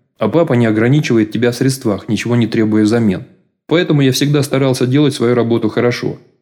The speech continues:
чтобы самому себе не создавать лишних проблем. Но теперь, когда у меня нет необходимости зарабатывать на жизнь,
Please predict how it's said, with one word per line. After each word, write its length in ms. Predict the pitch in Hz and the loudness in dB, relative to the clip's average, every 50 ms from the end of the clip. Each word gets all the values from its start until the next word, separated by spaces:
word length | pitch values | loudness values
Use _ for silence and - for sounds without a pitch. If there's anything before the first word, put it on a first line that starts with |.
| _ _ _ _ _ _ | _ _ _ _ _ _
чтобы 280 | - - - 175 156 | -6 -2 0 0 0
самому 320 | 143 - 170 190 185 156 123 | 0 0 0 2 2 2 0
себе 220 | - 131 120 113 110 | 0 0 0 0 0
не 100 | 110 107 | 0 -2
создавать 460 | - 127 113 117 127 147 160 151 - | -2 -2 0 0 0 2 2 0 0
лишних 340 | 117 117 110 - 117 104 - | 0 0 0 0 -4 -4 -2
проблем. 460 | - 123 127 113 98 90 82 - - - _ _ _ _ _ _ _ _ - | -2 -2 -2 -2 -2 -4 -4 -8 -14 -20 _ _ _ _ _ _ _ _ 0
Но 140 | 156 156 160 | 2 2 2
теперь, 280 | 156 160 160 190 180 | 2 0 0 0 0
когда 280 | 180 - 131 131 131 131 | 0 0 0 2 2 2
у 40 | 127 | 2
меня 200 | 135 135 135 131 | 4 4 4 4
нет 200 | 139 131 117 - | 2 2 0 0
необходимости 600 | 120 120 117 - 139 151 139 127 113 104 - - | -2 -2 -2 -2 -2 0 2 2 0 0 0 0
зарабатывать 580 | 107 107 120 135 135 131 123 110 - 113 110 117 | 0 0 2 2 2 2 0 2 0 -2 0 0
на 140 | 131 135 | 0 2
жизнь, 240 | 135 156 185 170 156 | 2 2 2 0 -2